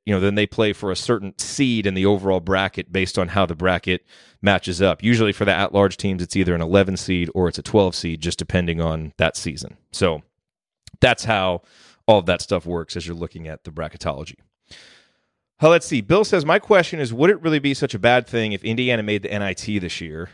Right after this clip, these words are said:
And if that's the case, how do we turn that into a good thing? How many wins would it take in the N I T for us to feel comfortable with the ultimate outcome of the season?"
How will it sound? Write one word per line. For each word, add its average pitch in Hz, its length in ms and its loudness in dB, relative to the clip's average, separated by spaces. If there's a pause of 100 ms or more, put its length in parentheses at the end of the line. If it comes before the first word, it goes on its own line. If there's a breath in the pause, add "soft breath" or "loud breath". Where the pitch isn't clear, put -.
(160 soft breath)
And 104 80 -4
if 92 80 -8
that's 127 220 2
the - 80 -16
case, 160 420 2
how 131 160 2
do 156 80 0
we 147 100 -4
turn 127 220 -4
that 113 180 4
into 98 280 -6
a 87 40 -4
good 131 200 4
thing? 104 260 0 (360 soft breath)
How 135 100 6
many 143 160 2
wins 117 240 0
would 110 80 2
it - 80 -4
take 117 200 4
in 104 80 0
the 104 100 2
N 107 60 2
I 107 120 2
T - 180 -2
for 98 160 0
us 92 80 0
to - 100 -12
feel 92 140 0
comfortable 120 480 0
with 101 100 -2
the - 120 -10
ultimate 104 300 -2
outcome 95 340 -4
of 78 100 -10
the 80 60 -12
season?" 78 400 -10